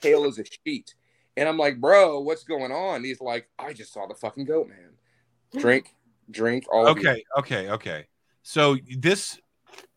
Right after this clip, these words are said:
Speaker 2: this isn't, like, this is kind of secondhand from Matt, but you were also there the night he saw the goat man.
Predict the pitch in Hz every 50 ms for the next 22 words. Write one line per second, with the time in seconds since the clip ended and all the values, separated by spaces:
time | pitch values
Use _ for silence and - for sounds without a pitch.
0 | _ _ _ _ - 131 139 202 220 - 233 208 190 185 175 151 135 - _ _
1 | _ _ _ _ _ - 127 131 127 - - 147 170 190 - 190 165 - - -
2 | 180 196 208 214 214 185 - - 202 190 - 180 156 156 175 160 165 160 - -
3 | 151 135 123 117 120 123 131 139 131 117 113 117 110 120 120 117 113 110 110 117
4 | 117 120 - - 110 101 95 92 101 101 101 104 104 92 98 92 95 92 92 92
5 | 95 _ - 92 82 - - - 92 85 82 80 71 73 67 76 73 - - -
6 | 143